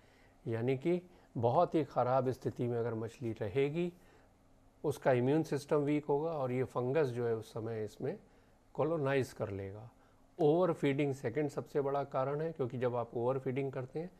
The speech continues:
तो बहुत सा खाना बच जाता है, जब बच जाता है तो उस पर ये फंगस जाके वहाँ पे ग्रो करने लगता है और वहाँ पे अपनी लाइफ साइकिल पूरी करता है और वहाँ से फिर इनकी संख्या बढ़ जाती है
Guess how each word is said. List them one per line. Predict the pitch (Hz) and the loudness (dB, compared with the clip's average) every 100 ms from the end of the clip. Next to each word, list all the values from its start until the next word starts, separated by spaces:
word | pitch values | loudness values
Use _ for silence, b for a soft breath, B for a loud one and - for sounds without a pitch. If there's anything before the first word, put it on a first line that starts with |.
| B B - | B B -6
तो | 127 | 0
बहुत | 117 131 | 2 2
सा | - 127 | 0 -2
खाना | 123 123 117 | -2 0 -2
बच | 101 127 147 | 0 0 0
जाता | 139 139 - | 0 -2 -4
है, | 147 156 b b b _ | -8 -10 b b b _
जब | 110 101 | -4 0
बच | 131 147 | 0 2
जाता | 143 139 165 | 0 0 -4
है | |
तो | 165 143 | -2 -2
उस | - | -2
पर | - 147 | 0 2
ये | 151 | 2
फंगस | 135 120 135 | 0 -2 -2
जाके | 117 113 107 156 185 B B - | -2 -2 -2 -6 -8 B B -4
वहाँ | 117 175 | 2 2
पे | 160 127 | 4 2
ग्रो | 120 113 | 2 -2
करने | 107 98 101 | -4 -6 -6
लगता | 98 90 - 107 | -6 -8 -12 -12
है | 220 - | -12 -12
और | 151 | -6
वहाँ | 107 120 | -4 -2
पे | 147 156 | -2 -2
अपनी | 151 139 | -2 -2
लाइफ | 127 120 123 | -2 -4 -4
साइकिल | 113 127 | -6 -6
पूरी | 113 117 110 | -6 -6 -6
करता | 113 101 135 | -8 -10 -8
है | 156 - b b b b _ | -10 -10 b b b b _
और | 135 117 | -4 -2
वहाँ | 110 107 113 151 | -2 -4 -2 -2
से | 139 139 | 0 -2
फिर | - 160 | 2 2
इनकी | 151 143 131 | 2 -4 -6
संख्या | 131 123 110 131 | -8 -6 -4 -2
बढ़ | 117 113 | -2 -4
जाती | 110 110 - 139 | -6 -8 -6 -8
है | 175 | -8